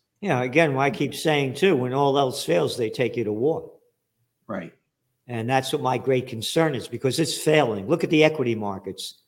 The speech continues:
Speaker 1: The Dow's
Speaker 2: Yes.
Speaker 1: now down, you know, poof, wait, wait, is it back in bear territory, one after another, Nasdaq deep in bear territory.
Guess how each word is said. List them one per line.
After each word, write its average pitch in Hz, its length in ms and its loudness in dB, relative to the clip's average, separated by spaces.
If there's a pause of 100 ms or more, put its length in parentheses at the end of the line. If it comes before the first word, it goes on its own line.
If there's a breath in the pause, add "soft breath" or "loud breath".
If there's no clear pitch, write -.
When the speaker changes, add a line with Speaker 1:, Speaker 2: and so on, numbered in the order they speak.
(340)
Speaker 1:
The 113 80 -12
Dow's 135 380 4
Speaker 2:
Yes. 101 80 -4
Speaker 1:
now 123 180 2
down, 123 360 -2
you 123 100 -2
know, 113 280 -4 (800)
poof, 160 260 0 (420)
wait, 143 200 2
wait, 135 180 2
is 120 60 -2
it 131 160 -2
back 131 240 2
in 117 120 0
bear 127 180 2
territory, 127 640 0
one 127 220 0
after 127 320 0
another, 120 280 0
Nasdaq 123 580 0
deep 131 220 -2
in 120 160 -6
bear 123 220 2
territory. 120 720 -2